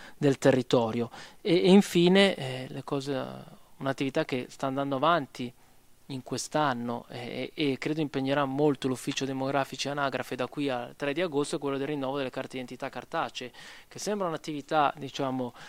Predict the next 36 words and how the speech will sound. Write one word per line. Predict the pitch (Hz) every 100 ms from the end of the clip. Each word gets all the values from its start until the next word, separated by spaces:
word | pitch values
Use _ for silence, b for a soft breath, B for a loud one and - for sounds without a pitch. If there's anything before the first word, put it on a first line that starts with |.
| B B
eh, | 151 127
banale | 127 151 160 165 143 127 131
o | 139 147 131
senza | - 170 -
particolari | 143 131 147 147 147 139
riflessi | 135 - 151 -
da |
un | 131
punto | 151
di | 143
vista | -
economico, | 170 165 160 165 127
ma | 135
in | 151
realtà | 170 - 170
è |
un'attività | 165 143 139 147
di |
fondamentale | - 139 139 139 147 135
importanza | 131 127 165 143 131
per | 131 127
quelle | 135 131
che |
sono | 120 139
le | 131
modifiche | 127 139 - 135
normative, | 139 156 175 139 143 160
e | 151 147 B B B B
noi | 165 180
a |
Cane | 165 165
Grate | 156 143 -
avevamo | 139 139 135
millequattrocento | 151 160 - 139 131 - 147 135 135
persone | 135 - 143 135 127
che, | - 127